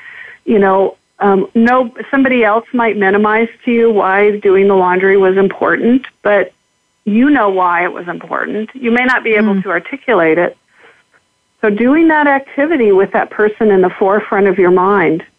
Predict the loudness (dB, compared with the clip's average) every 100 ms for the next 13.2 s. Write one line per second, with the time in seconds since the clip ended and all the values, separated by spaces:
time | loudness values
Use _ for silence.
0 | _ _ _ -20 -20 _ _ _ -2 0
1 | 0 -2 -2 0 0 0 0 0 -2 0
2 | 0 2 2 0 0 0 0 0 -2 -4
3 | -4 -2 0 -2 -4 -4 -2 -2 -2 0
4 | 0 0 -2 -6 _ _ _ _ _ -6
5 | -4 0 0 2 2 2 2 2 2 0
6 | -2 -2 -4 -6 -6 -4 -4 -4 0 0
7 | 0 -4 -16 -12 -4 0 2 2 2 0
8 | -2 -4 -8 -4 -2 -4 -8 _ -2 -2
9 | 0 -2 0 0 2 2 0 0 0 0
10 | -2 -6 _ _ -4 -4 -4 -2 0 0
11 | -2 _ _ _ _ -2 2 2 0 -2
12 | -2 -2 -2 -4 -4 -4 -6 -6 -4 -2
13 | -4 -6